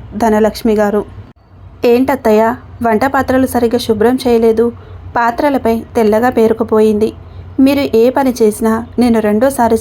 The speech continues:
చేసుకోవాల్సి వస్తుంది" అంటూ అత్త నాగవేణిని ఇంకా ఏవేవో కొన్ని మాటలు, బిగ్గరగా కొన్ని మాటలు అంటుంది పెద్ద కోడలు సుప్రీత. తన భార్య నాగవేణిని ఇలా అనడం హాల్లో కూర్చున్న సుబ్రహ్మణ్యం వింటూ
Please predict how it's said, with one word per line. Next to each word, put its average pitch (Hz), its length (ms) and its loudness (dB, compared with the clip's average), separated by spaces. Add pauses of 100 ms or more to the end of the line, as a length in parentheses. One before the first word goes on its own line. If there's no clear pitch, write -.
చేసుకోవాల్సి 214 560 0
వస్తుంది" 214 440 0
అంటూ 208 340 0 (500)
అత్త 226 260 -2
నాగవేణిని 214 760 0 (420)
ఇంకా 262 280 4
ఏవేవో 226 480 2
కొన్ని 214 260 -2
మాటలు, 208 520 0 (180)
బిగ్గరగా 262 460 0
కొన్ని 214 240 -2
మాటలు 220 400 0
అంటుంది 208 560 0 (380)
పెద్ద 240 220 0
కోడలు 214 480 0 (120)
సుప్రీత. 220 600 -2 (680)
తన 269 100 2
భార్య 233 360 2
నాగవేణిని 220 760 0 (140)
ఇలా 226 320 2
అనడం 214 420 -2 (400)
హాల్లో 254 340 0
కూర్చున్న 214 420 -2
సుబ్రహ్మణ్యం 220 640 0
వింటూ 208 360 0